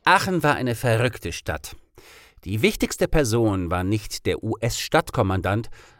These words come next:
sondern der von ihm ernannte deutsche Oberbürgermeister. Den größten Einfluss hatte ein Mann, der überhaupt kein politisches Amt bekleidete, der Bischof. Nicht die amerikanischen Eroberer bestimmten, wo es lang ging,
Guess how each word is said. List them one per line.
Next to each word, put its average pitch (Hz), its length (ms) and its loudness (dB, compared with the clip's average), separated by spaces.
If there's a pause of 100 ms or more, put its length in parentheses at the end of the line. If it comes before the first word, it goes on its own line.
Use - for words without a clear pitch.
(140)
sondern 160 380 6
der 143 160 2
von 156 220 -2
ihm 139 220 -4
ernannte 120 440 -4
deutsche 104 420 0
Oberbürgermeister. 80 1040 -2 (720)
Den 113 100 2
größten 156 520 6
Einfluss 110 520 -2
hatte - 240 -2
ein 135 200 -2
Mann, 131 260 0
der 117 160 4
überhaupt 120 460 0
kein 76 240 -6
politisches 82 560 -8
Amt 87 300 -6
bekleidete, 80 680 -6 (520)
der 90 100 -2
Bischof. 107 520 -2 (920)
Nicht - 400 2
die 131 120 -2
amerikanischen 113 720 2
Eroberer 95 760 0
bestimmten, 107 680 0
wo 107 180 4
es 92 160 -4
lang 98 260 0
ging, 127 220 2